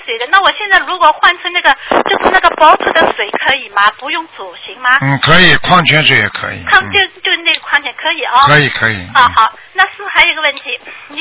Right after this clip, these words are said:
Speaker 1: 那个黄色的山水画是应该贴在那个菩萨的像后面的嘛，对不对？
Speaker 2: 对啊。
Speaker 1: 那是一定要正宗的，还是可以在边上的？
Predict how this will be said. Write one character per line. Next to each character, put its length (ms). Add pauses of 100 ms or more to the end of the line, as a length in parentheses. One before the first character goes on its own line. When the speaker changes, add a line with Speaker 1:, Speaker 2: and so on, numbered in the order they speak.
(140)
Speaker 1:
那 100
个 160 (240)
黄 160 (160)
色 120
的 180
山 260
水 160
画 160 (640)
是 80
应 140
该 100
贴 460
在 160
那 80
个 40 (140)
菩 240
萨 140
的 100 (500)
像 300
后 240
面 240
的 80
嘛， 200
对 180
不 100
对？ 160 (140)
Speaker 2:
对 180
啊。 300
Speaker 1:
那 80
是 260
一 160
定 140
要 100 (140)
正 200
宗 160
的， 120
还 80
是 160
可 100
以 140
在 180
边 160 (160)
上 220
的？ 80